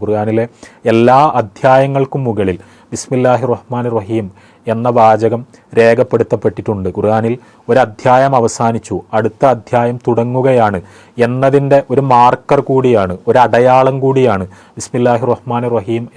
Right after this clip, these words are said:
എന്ന വാചകം. നമ്മൾ ഖുർആൻ പാരായണം ചെയ്തുകൊണ്ടിരിക്കുന്നു, പാരായണം മുന്നേറുന്നു, നമ്മളൊരധ്യായം അവസാനിക്കുന്നു, പിന്നെ അടുത്ത അധ്യായത്തിൽ പ്രവേശിക്കുന്നു. ആ അങ്ങനെ അടുത്ത അധ്യായത്തിലേക്ക് ഒരു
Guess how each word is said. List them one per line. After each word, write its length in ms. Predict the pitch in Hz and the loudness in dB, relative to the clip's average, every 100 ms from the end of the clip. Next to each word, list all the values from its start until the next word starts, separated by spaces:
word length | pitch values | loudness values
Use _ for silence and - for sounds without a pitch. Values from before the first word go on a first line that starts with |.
| 113 | -4
എന്ന 100 | 120 113 | 0 2
വാചകം. 380 | 101 92 90 - - - - | 2 0 -6 -8 -20 -20 -6
നമ്മൾ 160 | 117 120 | -2 2
ഖുർആൻ 240 | 117 120 127 123 | 2 2 2 2
പാരായണം 440 | 117 123 127 131 131 | 4 2 0 -4 -4
ചെയ്തുകൊണ്ടിരിക്കുന്നു, 760 | 120 120 123 120 113 123 120 139 _ _ - | -4 -2 -4 -6 -6 -8 -10 -12 _ _ 0
പാരായണം 440 | 117 120 123 131 135 | 2 4 2 2 -4
മുന്നേറുന്നു, 560 | 123 131 135 127 127 139 _ _ - | -2 2 2 2 -2 -10 _ _ -10
നമ്മളൊരധ്യായം 800 | 120 131 135 131 - 139 135 139 156 - 123 | -2 2 4 2 -2 0 2 0 -4 -2 0
അവസാനിക്കുന്നു, 720 | 123 - 139 135 - 107 92 - - | 0 0 0 0 -4 -4 -6 -10 -6
പിന്നെ 260 | 117 127 151 131 | -4 -2 -2 -2
അടുത്ത 220 | 123 135 156 | -2 2 0
അധ്യായത്തിൽ 520 | 135 - 131 131 - 131 - | 0 0 0 0 -4 -10 -4
പ്രവേശിക്കുന്നു. 640 | 135 123 127 120 - 104 87 - - - - 123 | -2 0 -2 -4 -8 -8 -10 -16 -20 -8 2 4
ആ 20 | 151 - - | 4 2 -2
അങ്ങനെ 280 | 131 151 175 143 | 0 2 2 0
അടുത്ത 280 | 127 120 - 165 131 | 0 -2 0 0 0
അധ്യായത്തിലേക്ക് 960 | - - 139 143 139 139 135 123 147 175 - - - | -4 0 2 2 0 0 0 0 -4 -6 -10 -14 -4
ഒരു 100 | 123 | 0